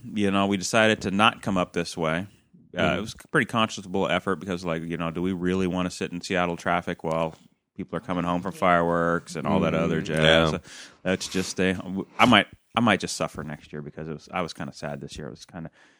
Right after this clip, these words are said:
Speaker 1: you wake up and there's nothing to do. There's no parade. Normally we get up every year and go to the Blaine Parade, sit on the streets, see
Speaker 2: Yeah.
Speaker 1: the community, the neighbors, all the kids. You know, with Nicole and I were talking about it the other day.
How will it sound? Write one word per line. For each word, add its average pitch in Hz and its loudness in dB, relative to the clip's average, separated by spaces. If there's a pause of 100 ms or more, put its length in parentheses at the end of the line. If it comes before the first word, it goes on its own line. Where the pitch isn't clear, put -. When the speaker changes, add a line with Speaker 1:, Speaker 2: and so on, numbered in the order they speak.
(140)
Speaker 1:
you 87 -2
wake 87 0
up 85 -2
and 78 -12
there's 69 -14
nothing 76 -14
to 69 -16
do. 85 -4
There's 76 -8
no 73 -12
parade. 95 -2
Normally 87 2
we 76 0
get 80 -2
up 82 -2
every 85 -2
year 82 -4
and 78 -10
go 78 -8
to 73 -10
the 73 -14
Blaine 80 -8
Parade, 87 0
sit 78 -8
on 69 -8
the 71 -12
streets, 98 -4
see 98 2
Speaker 2:
Yeah. 87 2
Speaker 1:
the 87 0
community, 92 -2
the 85 -6
neighbors, 85 -2
all 82 -4
the 78 -8
kids. 98 -4
You 101 -4
know, 107 0
with 113 -4
Nicole 151 -2
and 120 -2
I 85 2
were 80 -2
talking 123 0
about 80 -2
it 73 -10
the 76 -6
other 78 -2
day. 82 0